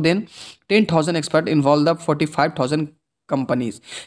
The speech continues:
यानी इससे लगभग दस हज़ार से ज़्यादा प्रवासी इससे प्रभावित हुए हैं, यानी इसे इफेक्ट पड़ा है लगभग पैंतालीस हज़ार कंपनियों के साथ। अब साथियों, ये अच्छी खबर है या बुरी खबर है, ये खैर आप इसमें डिसाइड करोगे, क्योंकि इसे बंद कर दिया गया है।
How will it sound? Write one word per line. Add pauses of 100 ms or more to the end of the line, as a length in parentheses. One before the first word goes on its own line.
यानी
इससे
लगभग
दस
हज़ार
से
ज़्यादा
प्रवासी
इससे
प्रभावित
हुए
हैं,
यानी
इसे (100)
इफेक्ट
पड़ा
है (540)
लगभग
पैंतालीस
हज़ार
कंपनियों
के
साथ। (380)
अब
साथियों,
ये
अच्छी
खबर
है
या
बुरी
खबर
है,
ये
खैर
आप
इसमें
डिसाइड
करोगे,
क्योंकि
इसे
बंद
कर
दिया
गया
है।